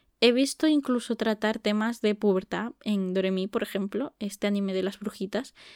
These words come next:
Eh, la última temporada es de ellas yendo al último año de primaria, en sexto de primaria. Y es justo ese momento donde, pues, precisamente, eh, los niños y las niñas empiezan como a entrar en la adolescencia.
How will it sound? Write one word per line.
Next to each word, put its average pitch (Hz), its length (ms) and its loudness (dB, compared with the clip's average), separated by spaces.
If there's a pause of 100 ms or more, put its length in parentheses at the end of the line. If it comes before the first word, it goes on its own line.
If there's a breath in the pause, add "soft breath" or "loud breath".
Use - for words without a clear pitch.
(340 loud breath)
Eh, 254 380 6
la 220 100 6
última 247 300 2
temporada 233 680 2
es 220 240 2
de 233 140 4
ellas 220 300 0
yendo 214 260 2
al 226 120 2
último 208 320 2
año 208 160 2
de 220 80 -2
primaria, 196 480 0
en 214 180 0
sexto - 400 -6
de 190 100 0
primaria. 190 540 -4 (680 loud breath)
Y 254 280 10
es 269 140 6
justo 330 300 0
ese 359 100 2
momento 269 400 6
donde, 247 240 2
pues, - 260 -4
precisamente, 202 880 -2
eh, 208 260 0
los 196 160 -4
niños 202 240 2
y 311 40 2
las 320 180 2
niñas 262 280 0
empiezan 226 420 0
como 240 200 0
a 262 40 2
entrar 208 280 0
en 247 80 2
la 254 80 2
adolescencia. 202 720 -2